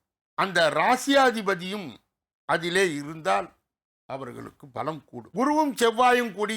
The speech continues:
இரண்டு அல்லது பத்திலே பலமாக நிற்க வேண்டும். பத்தாம் அதிபர் யார் என்று, அவர் எந்த ராசியில் நிற்கிறார் என்று, அவர் ஸ்திர ராசியிலே நின்றார். ஸ்திர ராசி என்பது ரிஷபம், கன்னி, மகரமாகும். அதிலே பத்தாம் அதிபர் நின்றால்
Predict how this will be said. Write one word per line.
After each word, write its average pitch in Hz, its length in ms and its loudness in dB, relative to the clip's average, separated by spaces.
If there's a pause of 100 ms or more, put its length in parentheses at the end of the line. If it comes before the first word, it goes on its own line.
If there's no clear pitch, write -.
இரண்டு 208 340 2
அல்லது 180 260 0
பத்திலே 185 460 -2 (260)
பலமாக 151 440 -2
நிற்க 135 260 -12
வேண்டும். - 260 -20 (420)
பத்தாம் 320 440 4
அதிபர் 247 320 2
யார் 254 380 4
என்று, 214 580 0
அவர் 175 240 0
எந்த 202 260 -2
ராசியில் 202 480 0
நிற்கிறார் 190 500 0
என்று, 151 360 -6 (260)
அவர் 139 240 -2
ஸ்திர 269 400 0
ராசியிலே 180 580 -2
நின்றார். 113 420 -14 (320)
ஸ்திர 302 360 4
ராசி 226 400 0
என்பது 185 440 -8 (680)
ரிஷபம், 247 520 0
கன்னி, 226 380 -2
மகரமாகும். 185 720 -4 (140)
அதிலே 170 720 0
பத்தாம் 156 400 -4
அதிபர் 151 300 -4
நின்றால் 175 520 -2